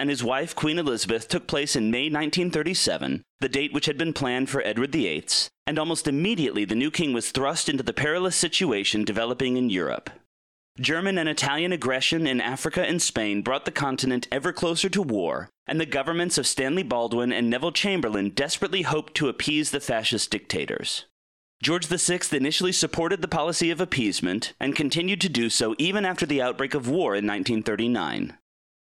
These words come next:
As the Germans swept across France in May nineteen forty and Chamberlain's government collapsed,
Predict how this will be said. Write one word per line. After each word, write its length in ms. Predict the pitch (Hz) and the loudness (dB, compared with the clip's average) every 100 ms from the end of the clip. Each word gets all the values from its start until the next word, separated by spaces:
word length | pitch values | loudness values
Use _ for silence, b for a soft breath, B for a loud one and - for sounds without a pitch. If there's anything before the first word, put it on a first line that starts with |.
| - | -6
As 160 | 139 | -2
the 100 | 147 | 0
Germans 380 | 139 151 170 160 | 0 0 0 2
swept 340 | - 147 139 | 2 2 0
across 360 | 175 - 160 151 | -2 0 0 0
France 360 | - 127 139 151 | 0 0 0 2
in 140 | 120 | 2
May 120 | 131 | 2
nineteen 440 | 147 143 147 170 165 | 0 0 0 0 0
forty 400 | - 110 135 120 | 0 0 0 0
and 160 | 120 | 0
Chamberlain's 500 | - 151 165 175 180 | 0 0 0 0 0
government 420 | - 135 151 160 | 0 0 0 -2
collapsed, 640 | - 180 87 73 - - | 0 0 0 -2 -2 -2